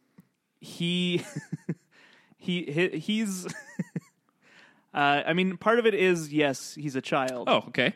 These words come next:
Speaker 2: So, <laughs>
Speaker 1: So,
Speaker 2: so
Speaker 1: no, but listen,
Speaker 2: <laughs> Uh-huh.
Speaker 1: because he's still learning the world. Homer is a grown-up man who has a family.
Speaker 2: Yep.
Speaker 1: So, <laughs> he, so when he's, you know, not great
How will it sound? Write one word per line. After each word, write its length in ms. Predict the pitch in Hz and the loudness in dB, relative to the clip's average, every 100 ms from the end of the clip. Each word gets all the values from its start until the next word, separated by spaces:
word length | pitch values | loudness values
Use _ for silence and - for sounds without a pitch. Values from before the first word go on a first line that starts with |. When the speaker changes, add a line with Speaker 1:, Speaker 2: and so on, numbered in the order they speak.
| _ - | _ -14
Speaker 2:
So, 180 | - 147 196 | 0 2 2
<laughs> 120 | - | 2
Speaker 1:
So, 340 | 165 151 139 139 | 2 4 4 4
Speaker 2:
so 160 | - | 2
Speaker 1:
no, 160 | 151 208 | 4 6
but 100 | 156 | 6
listen, 400 | 185 220 143 123 | 4 2 0 0
Speaker 2:
<laughs> 20 | 143 | -2
Uh-huh. 180 | 131 - - - _ - | -2 -6 -8 -10 _ -2
Speaker 1:
because 520 | 147 170 156 151 143 | 0 4 4 4 0
he's 420 | - 160 208 180 | -6 -2 -2 0
still 340 | - 202 165 | 2 2 4
learning 360 | 156 175 170 156 | 2 2 2 0
the 80 | 139 | 2
world. 580 | 131 147 131 - - - _ - | 2 2 0 -6 -14 -20 _ 0
Homer 280 | 180 214 202 | 2 4 4
is 160 | 160 | 4
a 80 | 156 | 0
grown-up 600 | 131 135 147 156 151 139 | 0 2 4 4 2 0
man 480 | 135 139 135 127 127 | 0 0 2 0 -2
who 160 | 151 139 | 0 0
has 180 | 143 | 0
a 80 | 131 | -2
family. 640 | - - 143 135 127 90 - | -6 -4 -2 -2 -6 -12 -6
Speaker 2:
Yep. 220 | 107 185 - _ _ _ _ - | -4 -4 -6 _ _ _ _ -16
Speaker 1:
So, 500 | - - 156 147 147 | -8 0 4 6 4
<laughs> 0 | |
he, 120 | - - - - - 196 - - _ _ - - - - _ _ _ _ _ - - - | 0 -10 -14 -12 -4 -4 -4 -20 _ _ -16 -16 -14 -16 _ _ _ _ _ -20 -20 -4
so 140 | 196 | 0
when 180 | 175 170 | 2 2
he's, 640 | 160 - 226 247 226 185 | -2 -2 0 0 0 -2
you 120 | 185 165 | -2 0
know, 380 | 139 131 131 - _ _ _ _ _ _ - - | 2 2 -2 -6 _ _ _ _ _ _ -20 -16
not 840 | 139 143 143 147 147 139 135 - | -14 -14 -10 -6 0 2 0 -2
great 500 | 143 131 139 147 - | -2 0 0 -2 -10